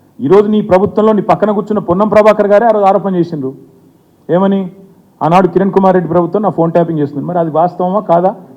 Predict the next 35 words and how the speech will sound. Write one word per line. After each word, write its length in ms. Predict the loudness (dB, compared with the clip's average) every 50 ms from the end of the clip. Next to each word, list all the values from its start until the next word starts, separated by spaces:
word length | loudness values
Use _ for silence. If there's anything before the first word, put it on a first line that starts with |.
| -10 -2
తీ 120 | 0 2 2
బయటికి 300 | 4 2 2 0 0 -4
తీ, 160 | -4 -6 -8 -10 -16 -20 -20 -20 _ _ _ _ -8
విచారణ 320 | 0 2 4 4 4 4
ప్యా-, 280 | 0 0 0 -2 -2 0
గ్యాంబిట్ 320 | 0 0 0 0 0 0 -2
పెంచు. 280 | -2 -4 -4 -8 -12 -12 -14 -20 -20 _ _ _ _ _ _ _ _ _ _ _ _ _ _ _ -2
ఆనాడు 220 | 0 2 4 4 4
అధికారులందరినీ 540 | 4 4 4 4 4 4 4 4 2 2 2
పిలిపి, 400 | 2 0 0 -2 -6 -6 -8 -14 -10 -8
రిటైర్డ్ 320 | 0 2 4 4 4 2
ఉన్న 120 | -2 -2 0
వాళ్ళందరినీ 360 | 0 0 0 0 -2 0 0
పిలిపి, 380 | -2 -2 -2 -4 -6 -6 -8 -18 -20 -20 -10 -2
నీ 120 | 0 0 2
కాంగ్రెస్ 400 | 4 2 4 4 4 2 2 2
ప్రభుత్వం 340 | 0 0 0 0 -2 -2 0
ఫోన్ 200 | 0 0 2 4
ట్యాపింగ్ 280 | 2 2 2 0 -2
చేసిందా 260 | -2 -2 -2 -4 -2
లేదా 220 | 0 0 -2 -2 -2 -4
చూద్దాం. 240 | -4 -4 -4 -6 -6 -16 -20 _ _ _ _ _ _ _ _ -10 -2
ఇంకోటి 200 | 2 2 4 4
బ్రదర్, 220 | 4 2 2 2
మీరు 140 | 0 0 -2
మర్చిపోయినట్టున్నారు, 600 | -2 -4 -4 -4 -4 -4 -4 -2 -2 -2 -2 0
నేను 120 | 0 0
మర్చిపోలేదు. 500 | 0 0 -2 -2 -4 -2 -2 -2 -2 -4 -10 -20 -20 -20 _ _ _ _ _ _ -6
నాకే 300 | 0 0 0 2 4 4
iPhone 400 | 4 4 2 2 2 2 2 2
వాళ్ళు, 420 | 2 2 4 4 2 2 0 0 0 0
యాపిల్ 220 | 0 2 2 2
వాళ్ళు 180 | 2 2 2 0
మెసేజ్ 260 | -2 -2 -2 -2 -2
పంపినారు, 300 | -2 -4 -4 -8 -10